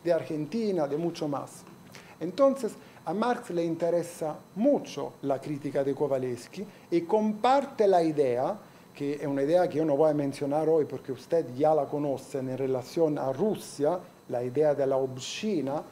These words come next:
la idea que hay una comunidad colectiva precapitalista que en teoría se puede preservar y puede pasar directamente al socialismo sin pasar por el purgatorio del capitalismo,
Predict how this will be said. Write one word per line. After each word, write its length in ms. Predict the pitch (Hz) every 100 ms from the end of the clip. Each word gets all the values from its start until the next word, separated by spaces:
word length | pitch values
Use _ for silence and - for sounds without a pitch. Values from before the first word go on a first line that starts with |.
| - -
la 160 | 131
idea 260 | 135 165 160
que 140 | 143
hay 260 | 151 170 147
una 420 | 147 170 165 147
comunidad 920 | - 170 160 156 147 147 214 196 135 - - - - - - -
colectiva 840 | - 202 170 - - 254 196 139 117 -
precapitalista 1080 | 233 247 208 175 180 165 170 143 - 139 - - -
que 380 | 247 226 156 - -
en 220 | 180 190
teoría 460 | 196 202 247 262 202
se 240 | - 165
puede 340 | 165 285 220
preservar 880 | 165 170 151 156 127 131 143 123 123 - - - - -
y 100 | 160
puede 580 | - 262 262 185 160 131 - -
pasar 580 | 175 - - 196 180 143
directamente 800 | 151 147 147 147 156 160 151
al 100 | 143
socialismo 840 | 123 - 131 143 151 160 117 131 160
sin 240 | 156 165
pasar 440 | 160 143 - 160 147
por 200 | - 139
el 140 | 135
purgatorio 800 | 131 151 143 135 135 185 175 139
del 180 | 131 127
capitalismo, 800 | - 131 156 233 220 196 226 254